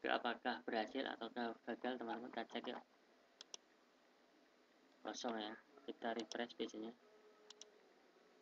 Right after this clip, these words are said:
Masih gagal. Eh, masih, oh, belum, belum selesai. Kosong, oke. Kita refresh lagi, teman-teman.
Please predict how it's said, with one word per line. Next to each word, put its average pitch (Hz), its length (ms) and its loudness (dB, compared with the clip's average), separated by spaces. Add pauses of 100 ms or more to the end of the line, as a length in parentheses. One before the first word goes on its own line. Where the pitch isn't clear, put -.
(2250)
Masih 120 320 -2 (160)
gagal. 120 320 -2 (400)
Eh, 127 80 4
masih, 127 400 4
oh, 123 160 8
belum, 110 320 0
belum 107 80 2
selesai. 107 320 0 (2250)
Kosong, 127 400 2
oke. 131 240 0 (2250)
Kita 123 320 2
refresh 117 400 0
lagi, 110 240 -2
teman-teman. 117 400 -2